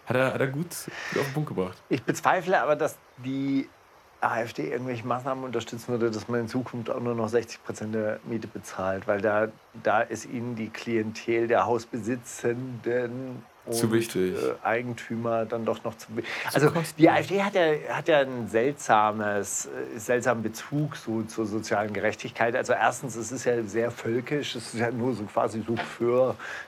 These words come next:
Speaker 2: den, äh,
Speaker 1: Für uns.
Speaker 2: den, den Biodeutschen.
Speaker 1: Gegen euch.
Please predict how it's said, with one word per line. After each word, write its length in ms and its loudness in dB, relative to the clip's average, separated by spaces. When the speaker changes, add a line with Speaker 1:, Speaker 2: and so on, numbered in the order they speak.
Speaker 2:
den, 180 2
äh, 260 0
Speaker 1:
Für 120 6
uns. 360 2
Speaker 2:
den, 180 4
den 40 -2
Biodeutschen. 760 2
Speaker 1:
Gegen 340 2
euch. 540 2